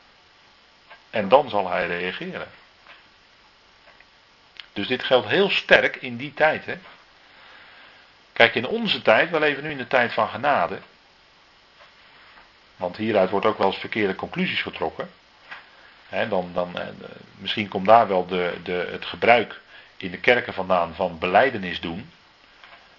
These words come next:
Maar dan zeg je niet ja tegen de Bijbel, maar dan zeg je eigenlijk ja tegen de leer van de kerk. Hè, dat is dat moment van belijdenis doen, dat heeft men waarschijnlijk ontleend aan Romeinen tien. Hè, dat je met de mond beleidt.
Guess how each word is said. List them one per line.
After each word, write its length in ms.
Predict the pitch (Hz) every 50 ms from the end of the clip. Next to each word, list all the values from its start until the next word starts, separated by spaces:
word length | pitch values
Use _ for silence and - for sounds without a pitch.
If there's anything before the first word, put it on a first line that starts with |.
| _ _
Maar 340 | - 98 90 92 92 90 90
dan 160 | - 92 92
zeg 180 | 90 101 101 92
je 80 | 98
niet 320 | 92 92 92 90 - - - - _ - - - - _ _ _ _ - - _ _ _
ja 340 | 104 98 104 104 104 98
tegen 420 | 95 - 101 95 92 - 92 87 82
de 80 | 80
Bijbel, 440 | 90 87 107 123 123 98 90 87 98
maar 240 | 113 110 95 92 90
dan 100 | 92 95
zeg 180 | 95 98 92 90
je 80 | 101
eigenlijk 360 | 98 95 98 98 - 104 107
ja 100 | 104 104
tegen 240 | 104 - 107 98 98
de 60 | 101
leer 180 | 101 104 104 104
van 100 | 98 101
de 60 | 101
kerk. 320 | - - 117 87 78 - - - _ _ _ _ _ _ _ - _ _ _ _ _ _ _ _ _ _ _ _ _ _ -
Hè, 160 | - 92 95 104
dat 180 | 104 92 90
is 100 | 82 -
dat 200 | - 90 87 -
moment 340 | - 90 87 92 98 104 92
van 160 | - - 82
belijdenis 440 | 80 85 90 98 110 113 113 107 101
doen, 260 | - 107 107 113 117 - - - - - - -
dat 120 | - 87
heeft 220 | 85 98 101 101 -
men 160 | 98 95 95
waarschijnlijk 440 | 92 90 - - 95 95 92 90 -
ontleend 400 | 92 87 - 98 98 101 95 -
aan 220 | 92 92 92 92
Romeinen 400 | 90 90 85 90 85 85 87 82
tien. 240 | - 123 110 92 80 - - - _
Hè, 140 | - - 98
dat 160 | 98 95 -
je 80 | - 87
met 120 | 85 82
de 60 | 82
mond 240 | 82 87 101 107 104
beleidt. 380 | 98 104 110 107 90 78 -